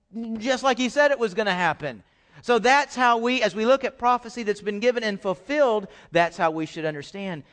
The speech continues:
prophecy that is coming. Now, why does God tell us the future? He, he doesn't owe us the future. He didn't, he didn't make a promise somewhere, "I will give you the future."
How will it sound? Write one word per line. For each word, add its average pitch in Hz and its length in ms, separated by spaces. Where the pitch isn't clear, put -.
prophecy 147 540
that 127 180
is 123 140
coming. 117 400
Now, 262 120
why 349 240
does 302 240
God 170 260
tell 147 220
us - 160
the 135 80
future? 117 420
He, 190 100
he 214 180
doesn't 214 260
owe 247 280
us 165 220
the 147 120
future. 143 420
He 208 120
didn't, 202 180
he 233 100
didn't 196 160
make - 160
a 156 40
promise 233 500
somewhere, 165 380
"I 170 200
will 170 120
give 156 240
you 165 160
the 139 100
future." 196 460